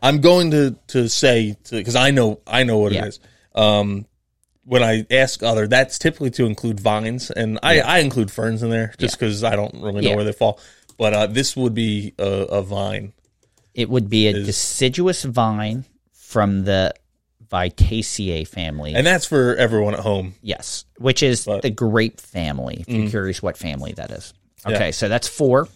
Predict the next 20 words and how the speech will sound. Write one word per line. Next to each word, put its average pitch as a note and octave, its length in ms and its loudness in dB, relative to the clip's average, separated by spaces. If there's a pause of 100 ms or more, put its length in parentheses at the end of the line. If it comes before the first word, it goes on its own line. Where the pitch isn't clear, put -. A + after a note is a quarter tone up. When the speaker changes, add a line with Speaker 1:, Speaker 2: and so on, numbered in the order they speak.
(140)
Speaker 1:
Um, A#2+ 360 2 (100)
I'm G#3+ 320 -2
gonna G#3 180 0
ask, E3+ 420 -2
what's B2 280 -2
the E3+ 100 -4
fall D3+ 240 2
color B2+ 280 -2
look G#2 220 -10
like? - 320 -18 (1040)
Speaker 2:
The G2+ 180 0
fall A#2+ 380 2
color B2+ 580 -4 (480)
is F#2 220 -6
bright G2+ 440 -4
red F2 540 -4 (220)
to - 80 -20
purple - 520 -12 (560)
fall - 240 -12
color. - 360 -16